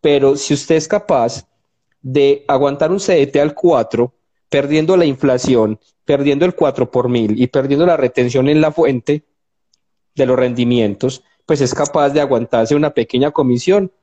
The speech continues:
para garantizar una rentabilidad. Si es el doce sesenta y ocho bruto, réstele un dos por ciento, el diez neto,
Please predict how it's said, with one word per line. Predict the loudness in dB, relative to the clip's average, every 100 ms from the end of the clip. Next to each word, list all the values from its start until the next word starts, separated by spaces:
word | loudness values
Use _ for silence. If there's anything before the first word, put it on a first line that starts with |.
| -4
para | -2 -2 -4 _
garantizar | -4 -2 -2 -2 -2 0
una | 0 0
rentabilidad. | -2 -2 -2 0 2 2 2 -2 -12
Si | -10 -2 0
es | 2
el | 0 0
doce | 0 0
sesenta | 0 -2 0 2
y |
ocho | 0 0 0
bruto, | 2 0 0 -4 -4 _ -6
réstele | -4 -2 0 0
un | 0
dos | -2 0
por | -2 -2
ciento, | -4 -2 -4 -2
el | -2 0
diez | 0 0 0
neto, | -2 -2 -4